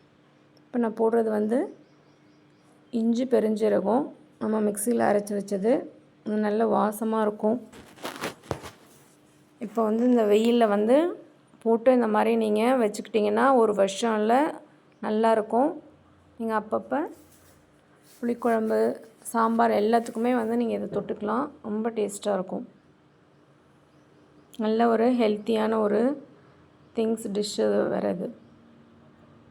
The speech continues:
இப்போ எல்லாத்தையும் மிக்ஸ் பண்ணிக்கலாம். நெக்ஸ்ட்டு நம்ம அரிஞ்சு, பொடியா அரிஞ்சு வச்சிருக்கிற வெங்காயம், அதையும் வந்து நம்ம இதுக்குள்ள ஆட் பண்ணிக்கலாம்.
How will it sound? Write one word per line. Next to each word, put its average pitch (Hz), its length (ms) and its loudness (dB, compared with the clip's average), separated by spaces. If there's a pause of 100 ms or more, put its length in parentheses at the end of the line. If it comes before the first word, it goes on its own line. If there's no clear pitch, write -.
(1400)
இப்போ - 220 -4
எல்லாத்தையும் 226 400 2
மிக்ஸ் 214 200 -8
பண்ணிக்கலாம். 220 460 0 (400)
நெக்ஸ்ட்டு 233 360 2 (380)
நம்ம 226 220 2
அரிஞ்சு, 226 300 2
பொடியா 233 320 6
அரிஞ்சு 226 260 2
வச்சிருக்கிற 226 400 -2 (580)
வெங்காயம், 226 500 0 (920)
அதையும் 247 320 4
வந்து 226 200 2 (440)
நம்ம 226 200 2
இதுக்குள்ள 220 360 2
ஆட் 208 160 -2
பண்ணிக்கலாம். 208 440 -2